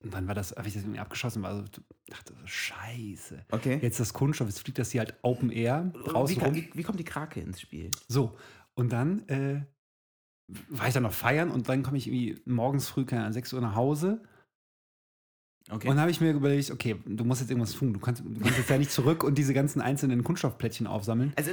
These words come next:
Speaker 2: du, äh, du warst feiern?
Speaker 1: Ich war feiern danach
Speaker 2: Kamst
Speaker 1: noch,
Speaker 2: nach
Speaker 1: genau.
Speaker 2: ein paar Stunden zurück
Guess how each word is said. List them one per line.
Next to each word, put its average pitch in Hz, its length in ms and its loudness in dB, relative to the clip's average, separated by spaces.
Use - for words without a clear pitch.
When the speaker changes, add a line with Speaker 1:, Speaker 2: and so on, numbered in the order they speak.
Speaker 2:
du, 151 220 -6
äh, 127 240 -10
du 151 120 0
warst 151 180 2
feiern? 196 480 -2
Speaker 1:
Ich - 100 0
war 120 80 2
feiern 170 260 4
danach 160 160 4
Speaker 2:
Kamst 160 140 2
Speaker 1:
noch, 175 100 2
Speaker 2:
nach 139 80 4
Speaker 1:
genau. 123 140 4
Speaker 2:
ein 143 80 0
paar 165 160 -2
Stunden 147 320 -4
zurück 156 240 -4